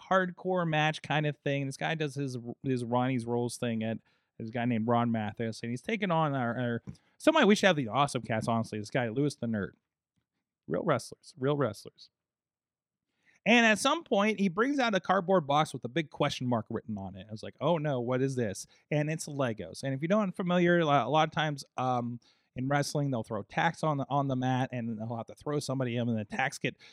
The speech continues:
stuck in their back and everything. And, you know, P A commission, you know, you don't really, you can't really do the sh-, so, sharp objects and things. It's really kind of illegal, I think, here. Uh, so sometimes people put Legos out there, which if you stepped on Legos,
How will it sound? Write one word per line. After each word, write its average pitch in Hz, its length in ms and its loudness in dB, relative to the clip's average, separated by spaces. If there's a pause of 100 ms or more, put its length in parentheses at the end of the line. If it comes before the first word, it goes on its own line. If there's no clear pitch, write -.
stuck - 440 -2
in 151 60 -6
their 139 140 0
back 120 320 -2
and 127 100 -4
everything. 120 420 -4 (280)
And, 196 260 4
you 277 140 2
know, 214 200 4 (140)
P 240 140 4
A 208 100 6
commission, 196 600 2
you 175 100 2
know, 156 140 2
you 170 120 2
don't 185 120 4
really, 180 280 2
you 160 140 -10
can't 185 240 -6
really 175 180 -4
do 160 200 -2
the 143 100 2
sh-, - 180 -8 (160)
so, - 440 -6
sharp 156 320 0
objects 143 480 0
and 127 120 -6
things. 139 240 -2
It's 135 200 -16
really - 280 -10
kind 170 200 -2
of 175 80 2
illegal, 156 480 0
I 135 80 0
think, 117 280 -8
here. 113 240 -2 (380)
Uh, 156 240 4
so 156 360 6
sometimes 160 500 4
people 170 360 -4
put 226 220 2
Legos 262 400 6
out 120 240 2
there, 110 180 0
which 196 280 2
if 165 120 -6
you 214 120 2
stepped - 320 -2
on 226 160 2
Legos, 180 480 4